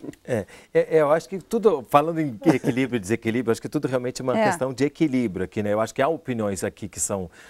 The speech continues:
Speaker 1: contraditórias, mas que também nos levam a perceber o que que tá acontecendo aí fora, né? Que a gente tem um avanço de algumas questões de saúde mental que são importantíssimos pra você poder aliviar sofrimentos,
Speaker 2: Sim.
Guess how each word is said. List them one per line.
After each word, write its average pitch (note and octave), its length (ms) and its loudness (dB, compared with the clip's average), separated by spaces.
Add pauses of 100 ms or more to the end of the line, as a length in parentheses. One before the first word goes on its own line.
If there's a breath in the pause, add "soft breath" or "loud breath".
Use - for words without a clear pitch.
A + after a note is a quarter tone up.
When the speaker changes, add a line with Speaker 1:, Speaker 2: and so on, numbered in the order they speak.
(180 loud breath)
Speaker 1:
contraditórias, G#2 720 -2
mas B2+ 160 -6
que D#3 100 -6
também E3 560 0
nos E3+ 220 -4
levam D3 440 0
a C3 120 0
perceber A#2+ 480 -2
o - 20 2
que - 100 -4
que - 120 -6
tá G#3+ 60 2
acontecendo F#3+ 640 -4
aí B2 80 -2
fora, E2 460 -6
né? A#2 240 -4 (300 loud breath)
Que - 80 2
a C3 60 6
gente C#3+ 300 -6
tem D3 300 0
um C3 120 -6
avanço G2+ 680 -4 (240 loud breath)
de G#2+ 120 -2
algumas G2+ 320 -2
questões G#2 340 -6
de - 80 -14
saúde G2 180 -6
mental F#2 240 -4
que - 80 -16
são A2+ 120 -6
importantíssimos C3 920 -4 (240 soft breath)
pra G#2+ 80 -4
você G#2 220 -6
poder G#2 520 -2 (240 soft breath)
aliviar G#2 640 0
sofrimentos, G#2 840 -4
Speaker 2:
Sim. - 180 -12